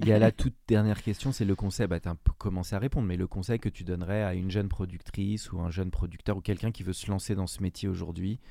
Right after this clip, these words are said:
euh, en deux mille, bientôt en deux mille vingt-trois. Voilà, quel, quel con-, finalement, qu'est-ce que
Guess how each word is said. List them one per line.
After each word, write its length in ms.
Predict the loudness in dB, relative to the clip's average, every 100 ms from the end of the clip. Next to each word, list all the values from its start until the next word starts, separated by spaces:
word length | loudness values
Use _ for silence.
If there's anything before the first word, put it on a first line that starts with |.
| -14 -12 -14 -14 -10
euh, 40 | -6
en 120 | -6
deux 220 | -4 -4
mille, 320 | -2 -2 -4 2
bientôt 340 | 4 4 2
en 40 | 2
deux 80 |
mille 160 | 0 0
vingt-trois. 500 | -2 -2 -2 -4 -4 -8
Voilà, 200 | -8 -8
quel, 200 | -6 -4
quel 160 | -2 -2
con-, 220 | -2 -4 -6
finalement, 640 | -12 -6 -4 -2 -2 -2
qu'est-ce 220 | -4 -8
que 100 | -8